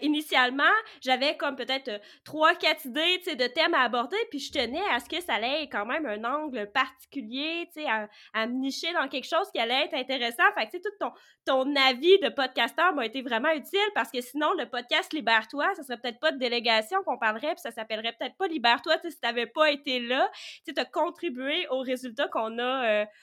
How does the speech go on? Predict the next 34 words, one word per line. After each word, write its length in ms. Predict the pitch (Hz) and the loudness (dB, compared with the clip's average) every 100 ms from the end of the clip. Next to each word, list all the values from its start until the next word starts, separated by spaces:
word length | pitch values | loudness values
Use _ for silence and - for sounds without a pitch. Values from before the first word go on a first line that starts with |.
| _ | _
aujourd'hui. 720 | 277 285 294 262 247 247 302 302 | 0 0 2 0 0 -2 -2 -2
Tu 100 | 302 | -2
sais, 40 | |
non 160 | 269 302 | 0 0
seulement 320 | 302 247 311 302 | 0 -2 -2 -2
tu 60 | |
m'as 140 | 262 247 | -2 0
aidé 180 | 254 | 0
sur 160 | 285 247 | -4 -2
le 100 | 226 | -2
plan 200 | 226 247 247 | 0 -2 -2
technique 400 | 226 254 277 - | -6 -4 -6 -2
à 120 | 214 | -2
le 60 | 220 | 0
partir, 560 | 220 220 - 381 392 | 0 -2 -2 0 2
mais 120 | 269 | 2
vraiment, 340 | 220 240 226 277 | -2 -2 -2 -2
tu 100 | 294 | -4
sais, 60 | |
dans 120 | 240 226 | -6 -6
le 200 | 202 208 _ | -6 -8 _
fondement, 500 | 330 349 339 277 254 277 339 392 - - _ _ | 6 6 6 2 2 4 4 2 -8 -20 _ _
euh, 440 | 214 214 208 202 208 - - | -6 -4 -4 -6 -8 -12 -4
la 140 | 226 214 | -2 -2
vision 640 | 254 349 285 254 302 349 349 | 0 0 2 4 6 4 2
du 120 | 254 | -6
podcast, 720 | - 240 233 247 262 349 349 247 | -4 -6 -4 0 2 2 -4 -6
ben, 240 | 226 220 220 | -2 -2 -4
c'est, 240 | 233 202 - | -8 -8 -2
c'est 100 | 254 | 0
ensemble 420 | 254 262 320 381 | 2 2 2 2
qu'on 180 | 359 254 | 2 0
a 80 | 240 | 2
bâti 320 | 247 254 254 | 2 2 0